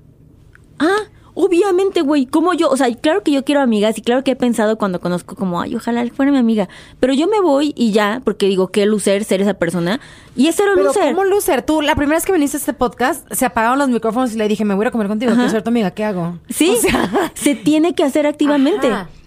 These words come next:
Speaker 1: Y llegamos, me invitó a su casa, hablamos hasta las cuatro de la mañana,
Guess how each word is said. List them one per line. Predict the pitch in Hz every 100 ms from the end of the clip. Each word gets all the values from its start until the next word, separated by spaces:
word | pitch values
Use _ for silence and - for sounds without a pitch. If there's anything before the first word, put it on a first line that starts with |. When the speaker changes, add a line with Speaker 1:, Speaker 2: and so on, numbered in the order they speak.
| -
Speaker 1:
Y | 254 262 - 185
llegamos, | 208 208 220 240 277 605 - - - -
me | 208 208
invitó | 208 202 226
a |
su | 247
casa, | - 285 - 220 -
hablamos | - 196 196 214
hasta | 214 202
las | 185 175
cuatro | 208 226
de | 254
la |
mañana, | 220 202 202 190 196